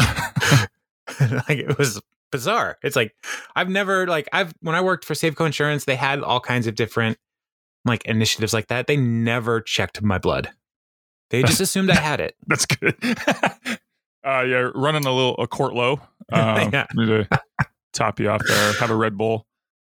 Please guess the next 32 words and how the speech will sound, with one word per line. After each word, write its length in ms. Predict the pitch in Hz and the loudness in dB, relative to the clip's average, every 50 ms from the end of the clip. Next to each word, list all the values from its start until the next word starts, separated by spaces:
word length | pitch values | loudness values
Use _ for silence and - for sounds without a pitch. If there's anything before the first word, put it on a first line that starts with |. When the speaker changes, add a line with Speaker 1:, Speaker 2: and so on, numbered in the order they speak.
| _ _ _ _ _ _ _ _ _ - - _ _ - | _ _ _ _ _ _ _ _ _ -14 -14 _ _ 0
Speaker 1:
Ugh, 380 | 135 135 113 101 104 - - - | 2 2 4 2 0 -2 -4 -6
gross. 500 | - - 101 110 104 104 - - - - - _ - - | -6 -2 0 0 0 2 0 0 -2 -4 -6 _ -18 -8
Red 240 | 113 123 156 160 139 | -4 -4 -4 -2 -2
Bull 240 | 170 160 165 156 - | -2 -2 -2 -2 -4
is 120 | 117 107 | -4 -4
so 240 | - - - 107 104 | -2 0 2 2 2
gross. 340 | - 92 87 85 - - - | 2 0 0 0 0 -2 -2
Do 140 | - - 131 | -2 -2 0
you 60 | 160 | 0
like 140 | 170 175 - | 0 0 0
Red 140 | 165 165 - | -2 -2 -2
Bull? 180 | 175 175 165 - - _ _ _ _ _ _ _ - | -4 -4 -4 -8 -14 _ _ _ _ _ _ _ 0
Speaker 2:
Eh, 140 | 214 156 107 - - | 0 0 0 0 -2
it's 280 | - - - - - - - _ _ _ | -2 -2 0 0 -2 -2 -4 _ _ _
not, 240 | - 143 139 - - | -4 -2 -2 0 0
I 120 | 135 143 | 0 2
haven't 200 | 156 160 139 120 | 2 0 0 0
had 180 | 101 107 113 104 | 0 0 0 2
one 160 | 104 104 104 | 2 2 2
in, 200 | 101 98 101 - - - | 2 2 0 0 -2 0
in 60 | 113 107 | 0 0
a 100 | 101 98 | 0 0
very 240 | 95 110 107 107 | 0 0 2 2
long 220 | 104 95 95 95 - | 2 2 0 -2 0
time. 400 | - 101 101 98 95 98 98 - - - - - | 0 0 0 2 2 0 0 -2 -8 -18 -8 -4
Speaker 1:
Ugh. 600 | 113 117 110 104 95 - - - - - - - - _ _ _ _ _ _ _ _ _ - | -2 0 0 0 -2 -4 -6 -6 -6 -6 -8 -10 -12 _ _ _ _ _ _ _ _ _ -6
They, 80 | 127 131 | -6 -4
they're 180 | - 156 165 | -2 -2 -2
gross. 500 | 147 120 117 143 160 113 - - - - - - - | -2 -2 -2 -2 -2 -2 -4 -6 -8 -8 -12 -10 -4
It's 160 | - 143 139 | -4 0 0
like 120 | 180 175 143 | 0 0 0
medicine. 520 | 127 120 131 160 156 - - 90 - - | 0 0 2 0 0 -2 -2 -6 -8 -12